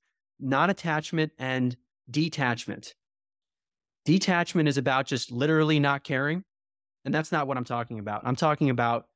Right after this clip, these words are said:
caring, but not, not being attached to what the ultimate result is.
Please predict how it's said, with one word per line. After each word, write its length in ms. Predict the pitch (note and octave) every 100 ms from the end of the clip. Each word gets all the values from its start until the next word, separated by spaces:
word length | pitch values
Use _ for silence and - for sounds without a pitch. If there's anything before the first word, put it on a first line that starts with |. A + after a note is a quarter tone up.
| _ _ _ - -
caring, 640 | F3+ F#3 D#3 A#2+ A2 A#2 _ _ _ _ -
but 100 | C3+
not, 240 | C#3 D3 - _ _ _ _ _ _ _ _
not 300 | D3 D3 D#3+
being 160 | D#3+ D3
attached 460 | A#2+ - D3 C#3+ -
to 80 |
what 120 | C3 B2
the 100 | A2
ultimate 360 | B2+ C3 A#2+
result 460 | A2+ G#2+ A2 A2 -
is. 320 | F#2+ -